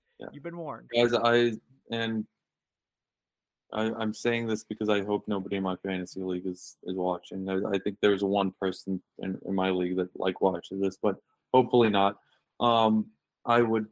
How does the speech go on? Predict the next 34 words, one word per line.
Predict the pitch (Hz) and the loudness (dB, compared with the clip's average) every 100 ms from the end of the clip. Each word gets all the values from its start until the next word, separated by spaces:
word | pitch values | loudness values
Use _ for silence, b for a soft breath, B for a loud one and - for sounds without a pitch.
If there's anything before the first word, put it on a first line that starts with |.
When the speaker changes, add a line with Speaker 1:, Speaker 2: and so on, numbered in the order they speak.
| _ _ _ _ 113 | _ _ _ _ 0
Speaker 1:
absolutely | 107 - - 104 107 110 | 0 0 -8 -4 -4 -6
<laughs> | |
steer | - - - 104 - | -14 -8 -2 -2 -2
clear | 104 98 | -4 -2
of | 95 | -2
Bijan | 107 101 104 | -2 -2 -4
Robinson | 98 95 98 104 - 101 95 | -2 -4 -4 -6 -6 -10 -8
in | 104 104 98 | -6 -6 -4
the | 98 | 0
first | 104 98 - | 2 2 0
round | 101 98 | -2 -2
of | 95 | -2
my | 92 - | -4 -2
fantasy | 95 95 - | -4 -4 -6
draft. | 98 98 95 - _ _ _ - | -4 -2 -4 -8 _ _ _ -2
I | 131 | 4
mean, | 135 139 127 | 6 6 6
like, | 123 113 - _ _ _ _ _ _ _ _ _ - 131 | 4 2 -6 _ _ _ _ _ _ _ _ _ -10 -8
just | 110 139 135 - | 2 4 4 4
because | 123 110 117 110 104 - - _ _ _ _ _ - | -2 0 0 2 0 -4 -20 _ _ _ _ _ -8
Tyler | 113 113 107 | -2 2 4
Allgeier | 98 98 101 95 90 | 2 0 0 -2 -4
is | |
just | - 95 | -10 -10
not | 101 95 92 | -6 -6 -4
going | 95 92 92 | -4 -4 -6
anywhere. | 90 90 90 90 | -6 -6 -8 -2
Like, | 98 101 | -2 0
I | 107 | 2
Speaker 2:
No. | 107 107 | 4 4
Speaker 1:
would, | 107 - _ _ _ _ _ - | 0 -8 _ _ _ _ _ 2
I | |
mean, | 139 135 | 4 6
yeah, | 143 139 | 6 4